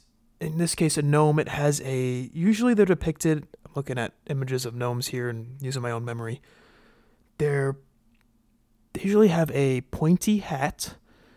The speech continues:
like a pointy, like, I think a dunce cap, like a, a long, s-, uh, spiky hat. And for some reason, it's usually red, along with, they're, they're usually pretty chubby, and they have a big,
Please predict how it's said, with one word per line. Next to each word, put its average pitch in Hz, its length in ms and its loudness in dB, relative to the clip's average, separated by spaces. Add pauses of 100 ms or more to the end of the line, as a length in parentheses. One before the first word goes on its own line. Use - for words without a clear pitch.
(460)
like 135 160 -8
a 127 60 -10
pointy, 165 640 2
like, 127 160 -6
I 139 60 -10
think 165 140 2
a 131 40 2
dunce 139 380 2
cap, 180 400 2
like 127 220 -10
a, 123 280 -8 (400)
a - 80 -8
long, 147 960 4 (260)
s-, - 300 -10 (160)
uh, 58 320 -12
spiky 151 480 0
hat. 139 380 -2 (840)
And - 160 -12
for - 80 -6
some 175 160 4
reason, 180 180 6
it's 143 120 2
usually 151 280 2
red, - 460 -8 (1040)
along 147 540 6
with, 139 480 2 (440)
they're, 135 220 -6
they're 131 140 -4
usually 156 280 4
pretty 156 240 0
chubby, 160 560 -2
and 135 160 -6
they 131 100 -2
have 156 220 -2
a 127 80 -4
big, 156 380 0